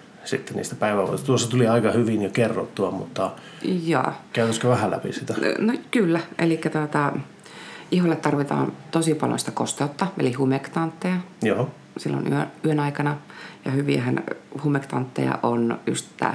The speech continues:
Speaker 2: hyaluronihappo, joka
Speaker 1: Kyllä.
Speaker 2: pystyy sitomaan hurjasti kosteutta oman painonsa nähden. Mutta myös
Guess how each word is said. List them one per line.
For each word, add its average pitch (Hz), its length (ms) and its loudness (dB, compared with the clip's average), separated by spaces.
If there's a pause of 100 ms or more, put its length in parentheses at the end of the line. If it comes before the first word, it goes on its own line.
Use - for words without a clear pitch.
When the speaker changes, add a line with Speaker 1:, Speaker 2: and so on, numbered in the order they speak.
Speaker 2:
hyaluronihappo, 139 760 2
joka - 380 -4
Speaker 1:
Kyllä. 104 120 4
Speaker 2:
pystyy 107 160 2
sitomaan 135 580 0
hurjasti 131 680 -2
kosteutta 135 540 -2 (140)
oman - 220 0
painonsa 143 420 0
nähden. 147 520 0 (500)
Mutta 143 240 0
myös 143 280 2